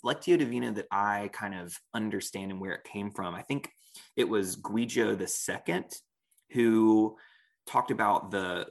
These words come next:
like, the ladder of monks, and there were four rungs on the ladder.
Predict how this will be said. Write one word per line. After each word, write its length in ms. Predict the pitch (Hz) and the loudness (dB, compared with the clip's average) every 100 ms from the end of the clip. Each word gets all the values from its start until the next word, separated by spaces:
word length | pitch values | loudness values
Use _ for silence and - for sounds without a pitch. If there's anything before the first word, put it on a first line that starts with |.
| - | -12
like, 240 | - 87 - | -10 -6 -2
the 100 | 92 | -2
ladder 540 | 95 90 98 101 98 | -2 -2 0 2 2
of 180 | 92 85 | 0 -4
monks, 560 | 92 95 107 - - - | -6 -6 -8 -8 -6 -6
and 220 | 95 92 | -6 -4
there 120 | 92 90 | -2 -2
were 140 | 92 | -2
four 460 | - - 107 104 98 | -2 0 4 4 2
rungs 520 | 95 92 98 98 98 | 0 -4 -6 -6 -4
on 140 | 98 | -4
the 60 | 95 | -6
ladder. 600 | 90 82 87 92 98 | -6 -4 -2 -2 -4